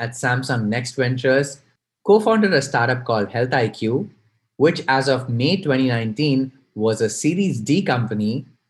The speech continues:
valued at over four hundred fifty million dollars. And prior to that,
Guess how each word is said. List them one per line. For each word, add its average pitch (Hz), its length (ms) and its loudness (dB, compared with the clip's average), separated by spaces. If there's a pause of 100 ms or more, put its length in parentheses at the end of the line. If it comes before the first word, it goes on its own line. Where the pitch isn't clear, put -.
(220)
valued 117 380 0
at 113 120 2
over 113 380 0
four 170 280 4
hundred 151 260 -2
fifty 120 300 -4
million 104 280 -2
dollars. 95 600 -8 (1040)
And 107 260 -4
prior 127 280 2
to 147 120 0
that, 123 380 -2